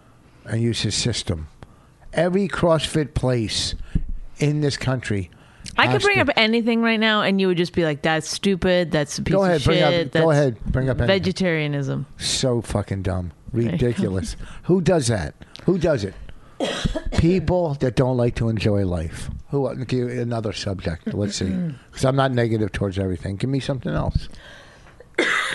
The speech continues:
Speaker 2: Um, global warming.
Speaker 1: Oh, uh, really? <coughs> Really? Do you believe in that bullshit too? The global warming scam? You believe in that?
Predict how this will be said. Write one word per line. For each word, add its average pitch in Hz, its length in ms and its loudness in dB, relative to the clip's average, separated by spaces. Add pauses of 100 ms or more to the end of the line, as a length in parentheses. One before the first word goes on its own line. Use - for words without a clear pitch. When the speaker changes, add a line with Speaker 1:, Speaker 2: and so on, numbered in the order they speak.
(2500)
Speaker 2:
Um, 143 340 0
global 156 320 2
warming. 147 420 -2 (380)
Speaker 1:
Oh, 92 260 0
uh, 117 220 0
really? 127 420 4 (800)
<coughs> 240 80 0 (1000)
Really? 135 320 4
Do 123 80 0
you 123 60 2
believe 120 280 2
in 127 60 0
that 120 220 0
bullshit 127 440 0
too? 135 280 0 (1000)
The - 60 -2
global 113 360 2
warming 120 460 0
scam? 123 480 0
You 117 100 2
believe 113 260 2
in 117 100 0
that? 127 280 0